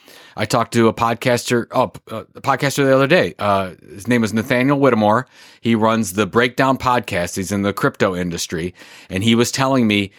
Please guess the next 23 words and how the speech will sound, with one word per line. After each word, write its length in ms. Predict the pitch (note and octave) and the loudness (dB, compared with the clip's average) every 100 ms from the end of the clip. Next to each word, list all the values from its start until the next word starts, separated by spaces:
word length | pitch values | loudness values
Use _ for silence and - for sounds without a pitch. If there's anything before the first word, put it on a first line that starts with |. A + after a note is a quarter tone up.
| - | -4
his 260 | B2+ C3+ | 0 0
differentiation 960 | A2 C3+ B2+ B2 A#2 A#2+ C#3+ D3 A2 F#2 | 0 0 2 2 2 2 2 2 -2 -2
was 260 | D#2+ E2 | -2 -4
with 140 | G#2 G2 | -4 -2
his 120 | F#2 | -4
podcast, 580 | - C#3+ D3 F#2+ F2+ - _ - | -4 -6 -4 -4 -6 -8 _ -4
he 200 | C#3 D#3+ | 0 2
does 400 | G#2+ F2 G2 - _ | 2 0 -2 -8 _
monologues. 680 | A2 D3+ A#2+ D2+ C2 - - _ _ _ _ G2+ | 0 0 0 -4 -6 -14 -20 _ _ _ _ -4
It's 180 | - | -4
just 320 | - A#2+ A#2+ - | 0 0 0 -2
him. 380 | D3 G#2 - _ _ _ - | -2 -2 -6 _ _ _ -6
And 220 | G#2 A2 | -2 0
they're 100 | G2 | 2
well 280 | G2 A2 C#3+ | 2 2 2
thought 300 | - C#3+ C3+ | 0 2 2
out 200 | B2+ A#2 | 0 0
ten 180 | A#2+ B2 | -4 -4
to 60 | |
twelve 260 | B2+ B2 A#2+ | -2 0 0
minute 220 | B2 B2 | 0 -2
mon-, 360 | G#2+ A2 A2+ A2+ | 0 0 0 0
monologues. 580 | B2+ B2+ G2 F2 F2+ | 0 2 0 -2 -6